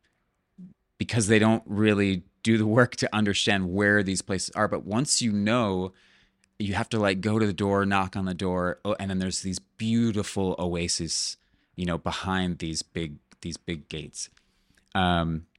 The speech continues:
so for that reason, Merida is great. The other reason is the cenotes. And that's, that's what I, uh, I, I got certified to scuba dive there in the cenotes.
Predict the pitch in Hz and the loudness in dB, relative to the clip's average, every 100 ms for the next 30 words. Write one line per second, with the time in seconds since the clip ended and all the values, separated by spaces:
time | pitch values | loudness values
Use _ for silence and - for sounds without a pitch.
0 | _ _ - - - 104 110 143 117 101 | _ _ -20 -4 0 4 6 6 4 2
1 | 95 92 90 90 69 85 - 92 78 107 | 4 4 4 0 -2 -6 0 0 2 4
2 | 135 110 95 95 82 - - 92 85 - | 4 4 2 0 -2 -4 -2 -2 -2 -4
3 | - - - - _ _ - 98 104 - | -12 -12 -12 -14 _ _ -2 2 4 2
4 | - - - - 92 95 - 92 90 85 | -2 -4 -18 -8 -2 -2 -2 0 0 0
5 | 82 80 80 80 - - 87 87 82 95 | 0 -2 -2 -4 -8 -8 -8 -6 -4 -2
6 | 85 - 120 117 - 87 - - 87 80 | -2 2 4 2 2 0 0 -4 -2 -4
7 | 78 - 110 90 80 76 - 73 76 82 | -4 -2 0 0 -2 -4 -6 -10 -8 -10
8 | - 92 85 - 87 87 78 78 107 - | -4 -2 0 -2 -2 -2 -6 -6 -8 -12